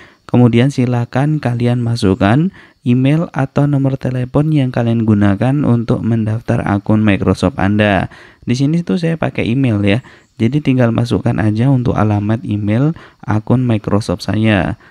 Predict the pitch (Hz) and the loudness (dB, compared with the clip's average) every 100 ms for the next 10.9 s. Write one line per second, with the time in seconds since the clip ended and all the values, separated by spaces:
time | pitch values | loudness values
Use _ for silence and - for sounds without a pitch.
0 | _ 107 104 143 127 127 135 127 143 127 | _ -4 0 0 0 0 0 0 2 0
1 | 117 113 110 110 127 127 113 - - 107 | 0 0 0 0 0 0 0 0 -2 0
2 | 107 156 208 101 101 104 101 104 110 120 | 2 4 4 2 2 0 0 2 2 2
3 | 110 104 104 101 - 135 143 123 - - | 2 4 4 2 2 2 2 0 -4 -2
4 | 107 104 101 104 101 98 101 107 101 110 | -2 0 -2 -2 -2 -2 -2 0 -2 -4
5 | - 104 101 98 98 - 113 107 101 123 | -2 0 2 2 0 0 0 2 2 0
6 | - - _ _ 107 107 123 131 117 117 | -2 -14 _ _ -4 0 0 0 0 0
7 | 107 107 107 131 139 131 127 - 120 104 | 2 2 2 4 4 4 2 2 0 0
8 | 98 110 107 110 104 - 123 135 120 - | 0 0 2 0 -2 0 0 2 0 0
9 | 110 107 104 104 98 123 - - 104 110 | 0 2 2 2 2 0 -6 -6 -2 2
10 | 117 117 113 107 107 101 101 127 196 | 2 0 0 0 2 2 2 4 2